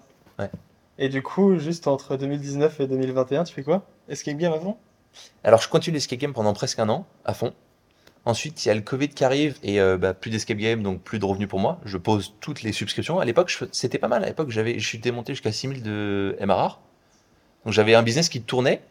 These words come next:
Speaker 1: Et au moment où c'était au pic, covid arrive et du coup, je, j'envoie un mail à tous mes clients, je leur dis que je pose le système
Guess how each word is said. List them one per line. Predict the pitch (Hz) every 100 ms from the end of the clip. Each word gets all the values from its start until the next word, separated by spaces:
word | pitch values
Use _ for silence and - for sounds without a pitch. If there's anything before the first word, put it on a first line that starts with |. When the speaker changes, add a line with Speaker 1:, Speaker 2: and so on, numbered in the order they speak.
| _ _ _ _ _ _ 113
Speaker 1:
Et | 117
au |
moment | 135 170
où | 170
c'était | 147
au | 127
pic, | - 170 - _ _ _ -
covid | 143 127
arrive | 113 131 151
et | 92 92
du | 90
coup, | 139
je, | 95 95 95 90 85
j'envoie | 87 90 104 110
un |
mail | 117 110
à |
tous | 127
mes | 123
clients, | 113 131
je | 113
leur | 104
dis | 101
que |
je | -
pose | 127 110
le | 104
système | 101 - 147